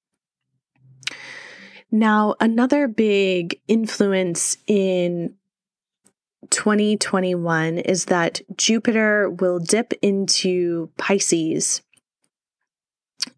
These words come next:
in May and then go back into Aquarius by the end of July,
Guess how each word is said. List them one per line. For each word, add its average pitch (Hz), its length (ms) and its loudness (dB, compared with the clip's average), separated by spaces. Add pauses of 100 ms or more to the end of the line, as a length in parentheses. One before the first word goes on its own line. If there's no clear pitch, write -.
(100)
in 196 460 2
May 190 560 0 (440)
and 208 240 2
then 190 340 0
go 202 200 0
back 240 400 0
into 247 300 2
Aquarius 196 640 0
by 185 200 2
the 185 200 0
end 180 220 0
of 170 140 -2
July, 175 720 0